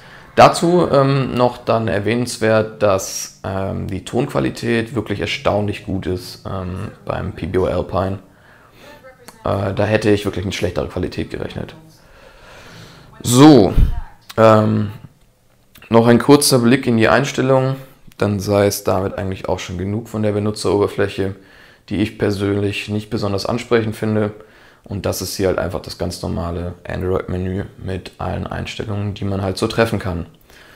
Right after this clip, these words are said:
Äh, sollte man wirklich auf die Idee kommen, Apps zu installieren, äh, dann muss man hier vorher aktivieren, dass man eben auch, äh, Apps aus Nicht-Market-Anwendungen, äh, zulässt.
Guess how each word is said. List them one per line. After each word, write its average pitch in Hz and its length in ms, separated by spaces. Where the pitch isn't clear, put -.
Äh, 104 500
sollte 123 400
man 120 440
wirklich 107 300
auf 104 80
die 104 140
Idee 104 200
kommen, 101 240
Apps - 280
zu 101 60
installieren, 113 720
äh, 92 440
dann 90 380
muss 95 240
man 95 160
hier 92 260
vorher 95 540
aktivieren, 95 540
dass - 160
man 82 100
eben 82 220
auch, - 420
äh, 90 420
Apps - 600
aus - 480
Nicht-Market-Anwendungen, 90 1500
äh, - 220
zulässt. - 680